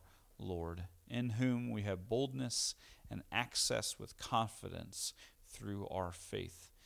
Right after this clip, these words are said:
in him." Paul says he has been given, he has been made a minister. He has a ministry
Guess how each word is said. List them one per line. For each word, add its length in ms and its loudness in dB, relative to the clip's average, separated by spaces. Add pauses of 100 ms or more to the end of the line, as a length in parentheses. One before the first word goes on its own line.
(240)
in 420 -2 (540)
him." 400 8 (580)
Paul 200 6
says 420 6 (100)
he 220 2
has 120 6
been 200 2
given, 300 4
he 120 2
has 140 6
been 160 2
made 160 2
a 40 0
minister. 560 0
He 100 0
has 120 -2
a 40 -4
ministry 880 0